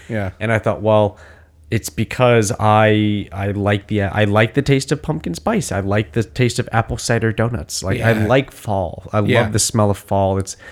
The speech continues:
Speaker 2: it's, it's in me, right?"
Speaker 1: Yeah.
Speaker 2: And I realized the culture of that stuff has a significant impact based on my geographical location,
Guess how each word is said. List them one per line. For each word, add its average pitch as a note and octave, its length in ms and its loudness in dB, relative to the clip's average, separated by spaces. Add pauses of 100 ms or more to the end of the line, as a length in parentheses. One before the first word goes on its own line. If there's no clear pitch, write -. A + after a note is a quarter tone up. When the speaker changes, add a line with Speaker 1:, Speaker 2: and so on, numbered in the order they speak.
(220)
Speaker 2:
it's, A2+ 280 -2
it's B2 200 0
in C#3+ 200 2
me, F#2+ 200 -6
right?" A2 260 -2 (220)
Speaker 1:
Yeah. A#2+ 180 -2
Speaker 2:
And C#3 100 2
I C#3+ 60 2
realized C#3+ 520 0 (1200)
the C3+ 160 0
culture G3+ 580 0
of B2+ 380 0
that A2 260 0
stuff - 540 -2 (460)
has A#2 260 -2
a G#2+ 80 0
significant A#2 1080 0 (380)
impact A2 580 0
based G#2 280 0
on G2+ 180 2
my F#2+ 340 0
geographical F#2 800 -2
location, F2 680 -6